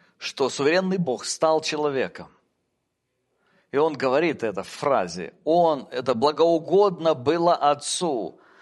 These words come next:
чтобы вся его полнота, она жила во Христе". Я не могу даже приблизиться к этой мысли. Как это может быть? Все, вся его полнота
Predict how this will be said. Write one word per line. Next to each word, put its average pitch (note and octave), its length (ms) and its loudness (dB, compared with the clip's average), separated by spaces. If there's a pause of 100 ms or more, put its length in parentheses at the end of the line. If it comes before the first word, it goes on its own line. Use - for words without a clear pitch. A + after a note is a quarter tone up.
(220)
чтобы D#3 340 2
вся G3 500 2
его E3 540 2
полнота, C3+ 1000 2
она C3+ 720 2
жила C#3 640 2
во F#2+ 140 -4
Христе". C3+ 600 -4 (760)
Я E3 420 2
не D#3+ 240 -4
могу F3+ 300 0
даже D#3+ 240 -2
приблизиться F3 640 -4
к - 60 -10
этой A2 200 -4
мысли. G#2+ 320 -10
Как D#3+ 240 0
это D#3 160 -2
может D3 320 -6
быть? E3 340 -2
Все, - 680 -4
вся F#3+ 420 0
его C3+ 340 0
полнота B2+ 800 0